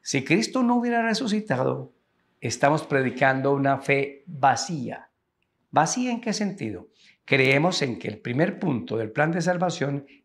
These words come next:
es el pago de la deuda de la muerte y que todo aquel que cree en Cristo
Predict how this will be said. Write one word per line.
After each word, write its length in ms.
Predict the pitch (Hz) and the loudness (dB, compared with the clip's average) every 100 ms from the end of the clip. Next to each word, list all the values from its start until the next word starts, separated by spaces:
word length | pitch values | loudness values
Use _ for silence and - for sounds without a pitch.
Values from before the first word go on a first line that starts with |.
| _ | _
es 240 | - 117 - | -4 -2 -2
el 180 | 113 | -4
pago 480 | - - 196 220 233 | -2 4 4 4 0
de 140 | 175 113 | 0 0
la 120 | 104 | 0
deuda 380 | 147 180 156 120 | 0 0 -2 -2
de 120 | 107 | -4
la 120 | 101 | 0
muerte 520 | 123 233 220 233 226 - - _ - | 4 4 2 -4 -4 -12 -20 _ 0
y 320 | 147 87 - | 0 0 -8
que 360 | - 107 95 - _ | -6 -4 -6 -14 _
todo 360 | - 214 226 214 | 4 6 6 4
aquel 340 | 180 185 175 | 4 2 0
que 160 | 175 127 | -2 -4
cree 240 | - 175 | 2 2
en 80 | 165 | 2
Cristo 600 | 156 247 233 - 202 170 | 0 -2 -4 -4 -6 -8